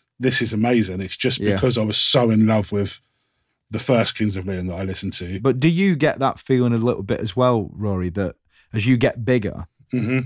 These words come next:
Speaker 2: do you worry sometimes that you could go to stadium? You know, do, do, do you have to keep one eye on that? Or do
Speaker 1: Mm.
Speaker 2: you sometimes make a record thinking, "Well, if I'm gonna be playing the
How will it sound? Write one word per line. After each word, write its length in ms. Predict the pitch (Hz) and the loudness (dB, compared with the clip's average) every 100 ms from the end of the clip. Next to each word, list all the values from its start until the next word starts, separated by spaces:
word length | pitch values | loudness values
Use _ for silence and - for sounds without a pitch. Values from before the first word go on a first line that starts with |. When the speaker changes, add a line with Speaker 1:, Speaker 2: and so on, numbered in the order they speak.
| - | -4
Speaker 2:
do 80 | 120 | 2
you 100 | 120 | 4
worry 240 | 123 127 127 | 6 6 4
sometimes 540 | 127 110 113 104 95 | 0 0 0 0 -2
that 100 | 98 | -2
you 220 | 101 120 | 0 0
could 200 | - 95 | 0 -2
go 200 | 104 101 | 2 2
to 240 | 95 101 95 | 2 -2 -2
stadium? 640 | - 98 90 82 82 80 | 0 0 0 -2 -4 0
You 80 | 110 | 2
know, 120 | 110 | 2
do, 220 | 104 123 | 2 0
do, 180 | 110 135 | 2 0
do 140 | 117 127 | 2 2
you 40 | |
have 120 | 131 | 2
to 100 | - | 0
keep 180 | - 117 | -4 -2
one 160 | 123 117 | 0 2
eye 240 | 120 127 | 4 4
on 200 | 110 95 | 2 0
that? 120 | 82 | -2
Or 160 | 202 202 | 0 2
do 80 | 202 | 4
Speaker 1:
Mm. 60 | |
Speaker 2:
you 100 | 147 | 2
sometimes 480 | 135 151 - 151 123 | 2 2 2 2 2
make 300 | 139 170 - | 2 2 2
a 40 | 139 | 2
record 380 | 120 117 104 | 2 0 -6
thinking, 320 | - 104 117 123 | -4 -6 -2 0
"Well, 280 | 151 131 - | 2 0 -4
if 140 | 131 | -2
I'm 140 | 151 139 | 0 0
gonna 140 | 127 | -2
be 100 | 117 | -2
playing 400 | - 131 117 107 | 0 0 2 2
the 220 | 107 95 | 0 -4